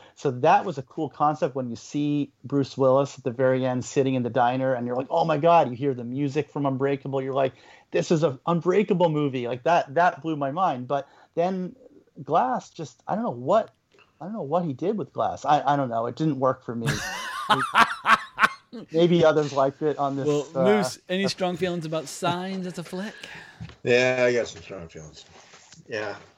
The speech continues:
Speaker 3: <clears throat> I like how you said, you know, I, I had to hold my mouth when you were saying, uh, people were glued to the screen, uh, in that last part because, uh, I, I, w-, I was not with Tina at that time. It was with somebody else, and we were in Florida,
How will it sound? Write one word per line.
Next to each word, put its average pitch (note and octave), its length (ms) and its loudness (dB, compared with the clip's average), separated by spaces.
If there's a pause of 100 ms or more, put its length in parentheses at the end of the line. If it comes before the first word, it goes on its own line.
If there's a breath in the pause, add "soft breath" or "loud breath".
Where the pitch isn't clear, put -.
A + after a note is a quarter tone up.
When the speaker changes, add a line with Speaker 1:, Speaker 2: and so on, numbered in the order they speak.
(140)
Speaker 3:
<clears throat> - 40 4 (1200 loud breath)
I A2 140 0
like C3 180 0
how C#3 140 0
you A#2 160 -2
said, G2+ 420 -2 (220)
you G2+ 120 -8
know, F#2 220 -8 (160)
I, A2 120 -2 (100)
I - 20 2
had A#2+ 80 4
to G#2+ 80 -4
hold G#2+ 140 -2
my G#2 60 -8
mouth F2 340 -8 (180)
when F#2+ 300 -6
you F#2 140 -6
were F2+ 120 -4
saying, F2+ 360 -4
uh, F2 100 -2
people A2 280 -4
were F2+ 260 2 (260 soft breath)
glued A#2+ 480 6
to A2 60 -2
the G#2 120 -2
screen, G#2 560 -2 (300)
uh, F2+ 160 -6
in F#2+ 160 -8
that F#2+ 180 -2
last G2 280 0
part G2 320 2 (540 loud breath)
because, G2 420 0
uh, F2+ 300 -2 (500 soft breath)
I, F#2 320 2
I, F#2 160 -2
w-, F#2+ 280 0
I A2+ 40 2
was E3+ 140 2
not F3+ 160 2
with C3+ 140 2
Tina G#2+ 260 -4
at D#2+ 120 -6
that D#2 160 -6
time. D#2+ 240 -10
It G#2 40 -6
was B2 120 -10
with B2+ 100 -12
somebody F#2+ 300 0
else, C#2+ 300 -6
and A2 80 -6
we G#2+ 80 -2
were G#2 100 2
in G2+ 60 -2
Florida, E2 640 2